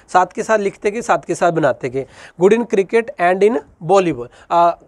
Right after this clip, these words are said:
good in volleyball, तो वॉलीबॉल भी करेंगे गौरव कुणाल के पास। तो गौरव वॉलीबॉल तो बनाया हुआ था नीचे, साथ में क्या है, कुणाल, तो यहाँ पे वॉलीबॉल कुणाल के पास already टिक है, डन। अगली लाइन लास्ट, सचिन, गौरव and मिचेल, सचिन का नाम भी है,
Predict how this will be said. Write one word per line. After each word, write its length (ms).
good 160
in 140
volleyball, 400
तो 120
वॉलीबॉल 500
भी 120
करेंगे 340
गौरव 360
कुणाल 320
के 140
पास। 380
तो 60
गौरव 440
वॉलीबॉल 420
तो 120
बनाया 340
हुआ 240
था 300
नीचे, 420
साथ 260
में 140
क्या 160
है, 100
कुणाल, 560
तो 80
यहाँ 240
पे 100
वॉलीबॉल 500
कुणाल 320
के 140
पास 240
already 360
टिक 260
है, 160
डन। 220
अगली 240
लाइन 240
लास्ट, 360
सचिन, 460
गौरव 460
and 200
मिचेल, 320
सचिन 400
का 120
नाम 240
भी 120
है, 180